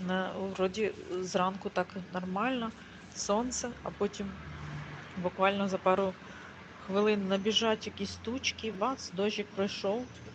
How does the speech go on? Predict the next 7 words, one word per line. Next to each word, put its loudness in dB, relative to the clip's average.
за 2
півгодинки. -2
От, -2
і 0
потім -2
знову 2
сонце. 0